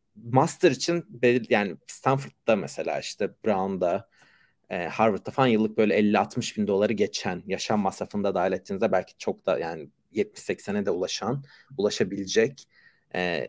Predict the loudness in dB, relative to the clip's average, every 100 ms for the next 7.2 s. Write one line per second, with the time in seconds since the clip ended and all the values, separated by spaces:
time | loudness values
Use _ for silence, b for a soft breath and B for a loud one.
0 | -6 -2 0 -2 -6 2 2 4 2 2
1 | 0 -4 -8 -10 -8 -6 -8 _ _ _
2 | _ _ _ -20 _ 2 2 2 -2 -2
3 | 0 -4 _ _ -14 -14 -2 4 4 4
4 | 0 0 0 0 -12 -12 0 0 0 -4
5 | -4 -2 -2 0 -2 0 0 0 0 -6
6 | -6 -8 -8 -12 _ -8 -6 -8 -2 -2
7 | -2